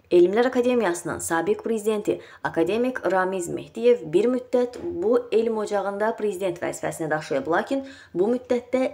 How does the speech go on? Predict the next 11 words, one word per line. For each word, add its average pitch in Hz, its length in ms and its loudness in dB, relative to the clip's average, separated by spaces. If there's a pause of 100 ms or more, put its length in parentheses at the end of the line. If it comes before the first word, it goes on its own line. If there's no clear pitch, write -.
(160)
heç 226 320 -2
bir 240 100 2
inkişaf 208 560 -4
və 180 240 4
irəliləyiş 175 640 4
baş 170 320 -4
verməyib. - 460 -10 (380)
Mərdanov 170 520 2
iddia - 240 -4
edir 247 260 0
ki, 285 120 -2